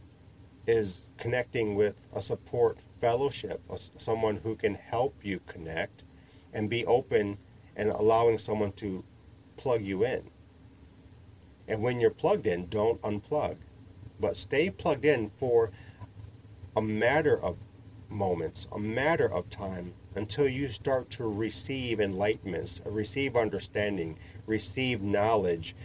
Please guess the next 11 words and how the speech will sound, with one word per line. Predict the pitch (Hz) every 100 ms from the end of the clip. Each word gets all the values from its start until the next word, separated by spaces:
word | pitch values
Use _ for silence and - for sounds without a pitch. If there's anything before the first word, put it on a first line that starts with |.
| - -
and | 107 107
you | 120
can | 120
apply | 104 - 120 120
yourself | 117 107 101 107 98 -
to | - 113
the | 110
understanding, | 98 92 - 95 87 87 82 - - - -
to | 131 135
the | 113
knowledge, | 95 87 82 85 82